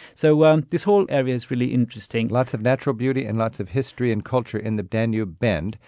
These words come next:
Speaker 2: Talk about Lake Balaton.
Speaker 1: Lake Balaton is, uh, the Hungarian Sea. That's what we call it because we are landlocked. <laughs> So this is, this is the, the closest you can get to, uh, to a sea. It's, uh, one of the biggest freshwater lakes in, um, Central Eastern Europe,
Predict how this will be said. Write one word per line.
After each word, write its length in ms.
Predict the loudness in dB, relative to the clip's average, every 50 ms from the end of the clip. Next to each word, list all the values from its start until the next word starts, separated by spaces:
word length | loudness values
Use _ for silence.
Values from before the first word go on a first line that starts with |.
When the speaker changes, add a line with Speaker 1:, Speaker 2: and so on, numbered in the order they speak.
| _ _ _ _ -8
Speaker 2:
Talk 180 | -4 -4 -4 -2
about 220 | -2 -2 -2 -2
Lake 280 | -2 -2 -4 -4 -4 -2
Balaton. 460 | -2 -2 -2 -2 -4 -8 -10 -10 -12 -14 -18 _ -2
Speaker 1:
Lake 280 | 0 2 2 2 0 0
Balaton 560 | 2 2 2 2 0 -2 -2 0 0 0 0 -2
is, 420 | -2 0 0 0 0 -2 -2 -2 0
uh, 180 | 0 0 0 2
the 80 | 2 4
Hungarian 440 | 4 4 4 4 4 4 4 2 2
Sea. 340 | 0 0 -2 -2 -2 -4 -6 -4
That's 240 | -2 -2 -2 -2 -4
what 100 | -6 -6
we 80 | -8
call 240 | -4 -2 0 0 2
it 160 | 0 -2 -2
because 380 | -2 -4 0 2 2 2 4 4
we 60 | 4 6
are 40 |
landlocked. 600 | 6 6 4 4 4 2 0 0 -2 -4 -10 -8 -6
<laughs> 240 | -4 0 2 2 4
So 160 | 4 4 2
this 220 | 2 2 2 2 0
is, 120 | -2 -2 -4 -8
this 260 | -4 -4 -2 -2 -2
is 160 | -2 -2 0
the, 180 | 0 0 0 0
the 120 | 0 -4
closest 420 | -2 -2 -2 -2 -2 -4 -6 -6 -8
you 80 | -8
can 180 | -6 -4 -2 0
get 200 | 2 0 0 0
to, 320 | -2 -2 0 0 2 2
uh, 340 | 2 2 2 2 0 -2 -6 -6
to 140 | -4 -2 -2
a 40 | -2
sea. 300 | -2 0 0 0 0 -2 -6 -14 -20 -20 -20 -10 _
It's, 280 | -2 -2 -2 0 2 4
uh, 300 | 6 6 6 4 2 2
one 180 | 2 2 0
of 80 | 2 0
the 80 | 0 -2
biggest 260 | -2 -2 -4 -4 0
freshwater 640 | 2 2 2 2 0 -4 -4 -4 -4 -2 -2 0
lakes 340 | 0 0 0 -2 -2 -6 -10 -6
in, 320 | -4 -2 0 0 0 0 0
um, 600 | 0 0 0 0 0 0 0 0 -2 -2 -4 -4
Central 380 | -2 0 0 0 0 -2 -2
Eastern 300 | -2 -2 -2 0 0 2
Europe, 340 | 2 4 2 2 0 -2